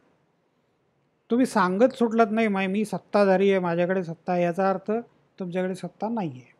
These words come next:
आता महात्मा गांधींचे सत्तेविषयीचे विचार काय होते?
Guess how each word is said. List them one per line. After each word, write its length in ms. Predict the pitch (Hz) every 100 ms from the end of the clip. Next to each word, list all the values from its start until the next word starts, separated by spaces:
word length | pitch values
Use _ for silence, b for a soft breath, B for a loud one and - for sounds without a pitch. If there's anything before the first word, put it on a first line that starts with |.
| _ _ _ _ _ _ _ _ _ _ _ _ _ _ _ _ _ _ _ _ _ _ _ _ _ _ _ _ _ _ _ 233
आता 120 | 247
महात्मा 460 | 214 311 320 254
गांधींचे 720 | 226 208 202 196 254 254 277 262
सत्तेविषयीचे 800 | 226 - 240 226 214 226 214 226
विचार 300 | 208 208 196
काय 200 | 196 190
होते? 520 | 180 180 175 170 175